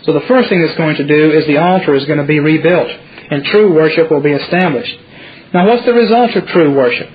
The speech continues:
Well, we go into the third vision, and we see that God is going to return to the people, and Jerusalem is going to be expanded and glorified. It says in verse eight,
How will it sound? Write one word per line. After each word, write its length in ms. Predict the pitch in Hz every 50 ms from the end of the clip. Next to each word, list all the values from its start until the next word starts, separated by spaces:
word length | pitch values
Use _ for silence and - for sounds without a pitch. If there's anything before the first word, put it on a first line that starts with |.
| - -
Well, 260 | 151 156 165 190 185
we 100 | 156 143
go 200 | 147 165 165 165
into 160 | 160 160 160
the 100 | 143 139
third 340 | 135 - 190 185 180 165 139
vision, 380 | 147 151 151 147 - 147 143 147 - - - - - - - - 160
and 100 | 151 151
we 120 | 151 151 - -
see 120 | 180 170
that 220 | 151 135 117 131
God 360 | 139 180 185 196 190 175 156 147
is 120 | 139 143
going 280 | 147 160 160 156 151 147
to 100 | 151 143
return 440 | 135 135 135 - 214 220 226 226 208
to 80 | 202
the 100 | 180 175
people, 480 | 160 - 185 170 160 - 135 139 147 - - - - - - - -
and 180 | 160 160 156
Jerusalem 560 | 143 151 147 165 185 202 196 - 170 160 156 156
is 100 | 143 143
going 140 | 165 156 151
to 60 | 143
be 140 | 143 147 143
expanded 960 | 135 - - - - - - - 190 196 196 185 170 147 147 147 143 151 - - - - -
and 200 | - 156 151 147
glorified. 840 | 139 151 160 185 196 185 165 147 - 165 156 139 120 104 104 110 - - - - _ _ _ _ - - _ _ _ _ _ - _ _ _ _ _ _ _ - - -
It 120 | 156 143 - -
says 300 | 160 160 160 156 147 - - - - - - - -
in 160 | 143 139 139
verse 280 | 156 160 160 151 156 - -
eight, 280 | 175 190 214 226 -